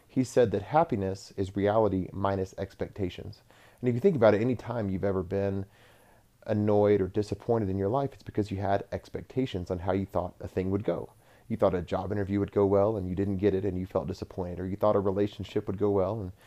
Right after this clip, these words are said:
it didn't go well and so you got disappointed. Or likewise, in the, the most joyful times that you've ever had, or for me at least, they come when I had no expectation. I didn't know what would happen. I wasn't expecting something, and then something awesome happened, like,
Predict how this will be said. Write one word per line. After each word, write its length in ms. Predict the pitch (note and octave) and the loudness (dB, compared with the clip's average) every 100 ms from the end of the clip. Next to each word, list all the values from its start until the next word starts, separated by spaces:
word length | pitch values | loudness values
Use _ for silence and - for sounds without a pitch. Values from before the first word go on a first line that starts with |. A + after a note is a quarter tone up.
| - - | -12 0
it 80 | |
didn't 180 | G#2+ C#3+ | 2 4
go 100 | A#2 | 6
well 300 | F#2+ F#2+ A2+ | 6 6 4
and 100 | G2 | 2
so 120 | - | -2
you 100 | G#2 | -2
got 180 | G2 G2 | -2 -4
disappointed. 540 | G2 G2+ G2+ G#2+ F#2+ G#2 | -6 -10 -6 -6 0 4
Or 220 | G#2+ G#2 - - - | 4 2 -8 -20 2
likewise, 400 | C#3+ D3 G2+ G#2+ | 4 8 6 6
in 160 | A2 G#2 | 2 0
the, 80 | G#2+ G2+ | 0 0
the 120 | G2+ | 0
most 260 | G#2+ G#2 G2+ | 2 2 0
joyful 440 | G2+ A#2 B2 A2+ | 6 6 6 2
times 560 | G2 A#2 G#2+ G2+ A#2+ - - - _ - | 2 2 2 0 -4 -12 -20 -20 _ -2
that 160 | G2+ | 0
you've 100 | G2 | 4
ever 160 | G#2 G#2 | 4 4
had, 300 | D#3+ D#3 G#2+ | 4 4 4
or 120 | G2+ | 0
for 120 | - A#2 | -2 -2
me 140 | E3 | -2
at 80 | G#2 | -2
least, 260 | F#2+ G2+ | -2 -2
they 100 | G2+ | -2
come 280 | G2 B2+ A#2 | -2 -2 -2
when 100 | G#2+ | 0
I 60 | G#2 | 0
had 220 | A#2 B2 | 2 4
no 100 | A#2+ | 4
expectation. 720 | A#2 - G2+ G2 A#2 - - C#3 | 0 -2 -6 -2 -4 -4 -10 -10
I 40 | - | -2
didn't 240 | A#2 G#2+ | -2 2
know 160 | A2 B2+ | 2 4
what 160 | A#2+ | 2
would 100 | - | -2
happen. 420 | G2+ B2+ - F#2 G#2+ - - - _ - | -4 -4 -4 -8 -10 -18 -20 -20 _ -14
I 220 | D#3 G2 F#2 | -6 -6 0
wasn't 200 | A2 A#2 | 2 2
expecting 420 | G#2+ - C#3 C3 G2+ | 0 2 0 0 -2
something, 360 | G#2+ G2 G2+ | 0 0 0
and 80 | G2+ | 0
then 100 | G2+ | 0
something 300 | - A2 A2 | 0 2 4
awesome 260 | A2 G#2 F#2+ | 4 4 -2
happened, 380 | F#2 - G2 - | -6 -10 -16 -6
like, 160 | F#2+ | -4